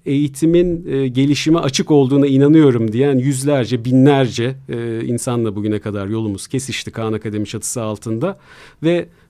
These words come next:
bu insanlara en azından bir amaç, yapabilecekleri bir, e, kullanabilecekleri bir araç vererek bilgilerini, e, paylaşmaları,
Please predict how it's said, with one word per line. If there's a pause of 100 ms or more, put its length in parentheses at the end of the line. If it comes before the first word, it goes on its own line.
(120)
bu
insanlara
en
azından
bir
amaç,
yapabilecekleri
bir, (240)
e,
kullanabilecekleri
bir
araç
vererek
bilgilerini, (400)
e,
paylaşmaları,